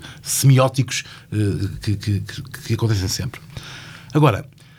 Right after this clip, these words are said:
no caso da, da obesidade, é uma coisa que, que eu acho que é mais grave, porque essa glorificação não é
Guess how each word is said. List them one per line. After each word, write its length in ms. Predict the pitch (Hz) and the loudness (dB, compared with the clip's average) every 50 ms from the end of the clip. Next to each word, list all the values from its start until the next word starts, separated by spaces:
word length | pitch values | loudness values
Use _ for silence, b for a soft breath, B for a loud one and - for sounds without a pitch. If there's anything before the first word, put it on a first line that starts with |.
| b b b b b - | b b b b b 2
no 160 | 196 226 226 | 4 4 4
caso 400 | - - 139 113 104 98 98 104 | 4 4 2 4 4 0 2 4
da, 160 | 139 135 107 | 4 4 4
da 160 | 110 113 147 | 4 4 6
obesidade, 680 | 151 147 147 131 107 98 110 107 98 95 85 82 78 76 78 80 85 - - - - - - - - - | 8 8 6 6 4 4 4 4 4 2 0 0 -4 -6 -10 -12 -12 -14 -16 -20 -20 -20 -20 -20 -12 -2
é 100 | - 143 | 2 4
uma 140 | 143 156 151 | 6 6 6
coisa 260 | - 160 151 135 156 | 6 4 4 4 4
que, 160 | 151 - - - - - - - | 2 0 -8 -18 -18 -20 -20 -20
que 280 | - - - - - 147 | -18 -16 -10 0 2 4
eu 80 | 139 | 4
acho 160 | 143 131 - | 4 2 2
que 80 | - 143 | 2 2
é 20 | |
mais 260 | 135 139 139 139 113 101 | 4 4 4 4 4 4
grave, 420 | 98 117 120 113 110 107 98 90 87 - | 2 2 2 4 2 2 0 -2 -6 -12
porque 220 | - - - - 135 | -12 -12 -2 -2 -2
essa 160 | 127 - 123 | 0 2 2
glorificação 800 | 110 117 120 117 104 101 117 104 110 104 - 110 107 104 107 110 B B B B B B B B B B B B - - - | 4 4 4 4 4 2 2 0 0 0 2 2 2 2 2 0 B B B B B B B B B B B B -20 -12 0
não 380 | - 151 143 147 147 147 147 143 | 4 6 8 8 10 8 8 8
é 300 | 135 123 113 98 95 | 8 6 6 4 2